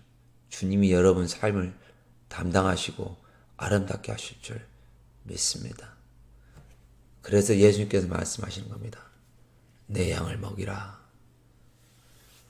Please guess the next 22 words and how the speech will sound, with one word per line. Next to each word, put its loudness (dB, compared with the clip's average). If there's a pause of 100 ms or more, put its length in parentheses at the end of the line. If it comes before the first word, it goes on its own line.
(680)
그래, 0
네 2
의지로 4
나를 0
따르려 -4
했지만 -10 (800)
네 0
의지로는 2
나를 -8
따를 -10
수 -14
없어. -16 (960)
하지만 6 (640)
네가 4
내 8
양을 6
먹이는 6
동안에는, -8 (600)
너가 10
열매를 10
맺는 6
동안에는 -2